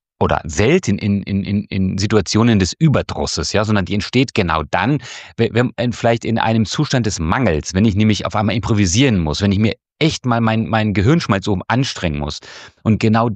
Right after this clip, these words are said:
dann, glaube ich, in dieser Situation, äh, kann Kreativität, ja, oder auch dieses mutige, äh, äh, vor-, Rangehen, ja, funktionieren und muss auch funktionieren.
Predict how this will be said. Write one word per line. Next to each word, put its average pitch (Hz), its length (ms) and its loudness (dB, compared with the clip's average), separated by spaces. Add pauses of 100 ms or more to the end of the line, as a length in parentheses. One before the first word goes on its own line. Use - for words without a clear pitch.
dann, 147 280 4
glaube 90 360 2
ich, 139 300 0
in 110 220 0
dieser 185 300 4
Situation, 104 840 0 (540)
äh, 101 320 2
kann 117 260 -2
Kreativität, 107 1000 0
ja, 110 220 0
oder 90 280 2
auch 90 140 0
dieses 82 280 0
mutige, 95 680 2
äh, 95 100 -2
äh, - 640 -8
vor-, - 260 -4
Rangehen, 90 680 0
ja, 98 220 0
funktionieren 98 720 2
und 98 120 4
muss 139 200 4
auch - 160 0
funktionieren. 78 760 -6